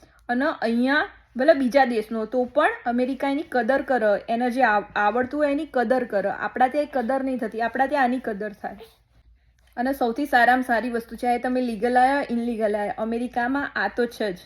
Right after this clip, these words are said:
બરાબર? ભરપૂર છે. જેટલું તમે કામ કરો એટલું મળે. તો એ સૌથી બેસ્ટ. તો આજે આ વીડિયો અહીંયા પૂરો કરીએ છીએ.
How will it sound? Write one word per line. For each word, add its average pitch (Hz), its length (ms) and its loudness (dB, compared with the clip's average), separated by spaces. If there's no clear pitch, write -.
બરાબર? 254 380 0
ભરપૂર 226 540 0
છે. - 240 -8
જેટલું 226 380 -6
તમે 262 200 0
કામ 262 280 0
કરો 285 200 2
એટલું 254 440 -4
મળે. 175 200 -4
તો 247 60 -6
એ 285 80 0
સૌથી 269 360 0
બેસ્ટ. 220 460 -2
તો - 140 -12
આજે 240 540 0
આ 247 80 4
વીડિયો 240 300 0
અહીંયા 247 220 2
પૂરો 247 300 0
કરીએ 262 340 -2
છીએ. 277 240 -4